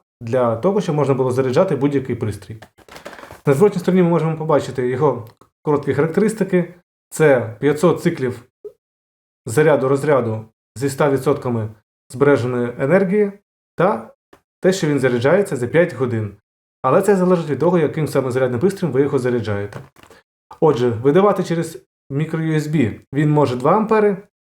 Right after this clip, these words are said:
через U S B Type-C він може видавати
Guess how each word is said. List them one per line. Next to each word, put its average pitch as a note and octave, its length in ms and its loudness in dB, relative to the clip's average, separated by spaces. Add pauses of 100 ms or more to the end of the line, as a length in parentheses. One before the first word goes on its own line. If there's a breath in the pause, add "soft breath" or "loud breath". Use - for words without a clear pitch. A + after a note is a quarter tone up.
через D#3 500 2
U C#3+ 160 0
S D#3 40 2
B D3 320 0
Type-C F#3 500 0
він G3+ 160 4
може F#3+ 200 2
видавати D#3+ 500 2